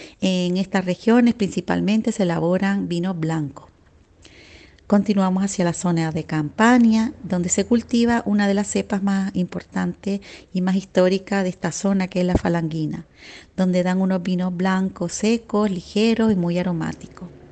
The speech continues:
En esta zona, pues, la denominación de origen es la Falerno di Masico, y también tenemos en esta zona de Campania la denominación de origen controlada Greco di Tufo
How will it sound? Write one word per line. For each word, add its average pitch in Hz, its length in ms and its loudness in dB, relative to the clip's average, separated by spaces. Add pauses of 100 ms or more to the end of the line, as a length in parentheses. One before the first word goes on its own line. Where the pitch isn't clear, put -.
(160)
En 185 120 0
esta 185 280 -2
zona, 196 500 0
pues, 190 340 0
la 165 120 0
denominación 165 580 -2
de 170 80 2
origen 190 360 2
es 190 140 2
la 196 100 4
Falerno 170 1040 0 (320)
di 175 160 -2
Masico, 226 880 0 (320)
y 233 80 2
también 254 300 6
tenemos 247 400 6
en 240 100 6
esta 233 320 2
zona 226 320 4
de 185 80 2
Campania 220 680 2 (280)
la 214 120 4
denominación 202 680 2
de 196 60 2
origen 202 300 -2
controlada 202 720 0 (240)
Greco 180 340 2
di 185 120 0
Tufo 220 680 -2